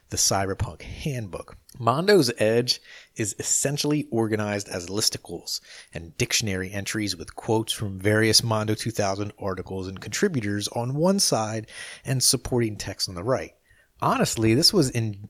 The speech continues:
an ingenious setup for several of the entries, as it often gave historical context for either the subject matter being quoted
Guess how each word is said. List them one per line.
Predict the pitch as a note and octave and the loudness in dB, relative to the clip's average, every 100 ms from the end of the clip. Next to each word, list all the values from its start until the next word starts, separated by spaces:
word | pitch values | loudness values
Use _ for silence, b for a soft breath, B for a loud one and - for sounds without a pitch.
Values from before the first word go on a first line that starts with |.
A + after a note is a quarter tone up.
| - | -4
an | A2 | -2
ingenious | G2+ G2 A#2 C3 A#2+ | -2 -2 0 0 0
setup | - A#2+ G2+ B2+ - - | 0 0 2 0 -4 -10
for | - A2+ | 0 6
several | - - - D3+ D3 D3+ C3+ | 8 8 6 4 6 8 8
of | B2 A2 | 6 2
the | A2 | -2
entries, | A2+ G#2 G2+ G2+ G2+ | -2 -2 -4 -4 -2
as | G2+ | -4
it | G#2 | 0
often | B2+ D3 F3+ C#3 | 2 2 2 0
gave | A2+ G#2+ | 0 0
historical | G#2 - - A2 - F2+ | -2 -2 -2 -4 -6 -6
context | - - D3+ D3 - - E2 - - | -6 -6 -6 -6 -6 -6 -4 -2 -4
for | G#2+ | -6
either | - G#2 F#2 | -8 -8 -6
the | F2+ | -2
subject | - - A#2+ A#2+ A#2 B2 | 0 2 0 0 -2 -2
matter | A#2+ G#2+ | -2 -2
being | G2+ F#2+ | -4 -8
quoted | F#2+ - G#2 A2+ F3 | -8 -2 -2 2 0